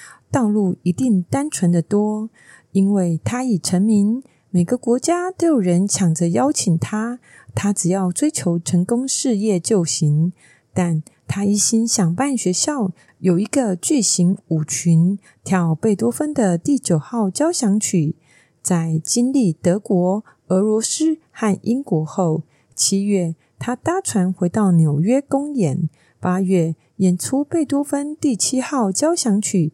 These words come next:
及格鲁克《伊菲基尼亚》。起初不适合的管弦乐团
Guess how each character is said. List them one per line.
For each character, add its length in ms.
及 280
格 220
鲁 160
克 480
《伊 140
菲 240
基 220
尼 260
亚》。 340
起 220
初 340
不 140
适 200
合 200
的 200
管 280
弦 340
乐 180
团 480